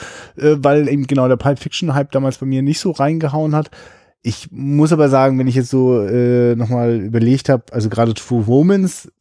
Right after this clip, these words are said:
der hat zum Beispiel ganz schön reingehauen und mal gucken, wie du das so findest, aber ich finde, das ist auch schon ganz schön doll Tarantino-Stoff, so, äh, das kann man dem ja dann doch schon ganz gut zuordnen, ne? Das gibt da schon etwas,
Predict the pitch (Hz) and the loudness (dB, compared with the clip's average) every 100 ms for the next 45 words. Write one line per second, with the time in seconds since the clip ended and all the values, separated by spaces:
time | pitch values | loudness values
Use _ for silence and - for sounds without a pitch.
0 | - 123 113 160 - 120 107 - 120 110 | -4 0 2 0 0 -2 -2 -2 -6 -4
1 | 117 131 123 107 127 147 131 160 170 - | -4 -2 -2 0 -2 -2 0 0 -2 -6
2 | - - - 123 120 117 - 175 160 131 | -20 -16 -4 -2 0 -2 0 0 2 0
3 | 123 127 123 117 - 165 190 180 120 113 | 2 2 0 -2 -2 0 0 0 0 0
4 | 147 123 139 135 131 127 120 127 127 120 | 0 -2 -2 -2 -2 -2 -2 0 0 2
5 | 120 120 120 113 113 165 196 - 185 202 | 2 2 0 0 0 0 0 0 0 -2
6 | - 202 190 - 135 139 - - - 120 | -2 -4 -4 -2 0 0 -2 -18 -4 -4
7 | - 151 151 135 135 139 131 131 127 127 | -2 0 2 4 2 4 2 2 2 0
8 | 131 135 127 120 127 - - 175 - - | -2 0 -2 -2 -6 -6 0 0 0 -6
9 | - 113 117 156 113 - 139 - 131 - | -8 -8 -6 -4 -6 -4 -4 0 0 2
10 | 135 127 - 131 | 0 0 0 0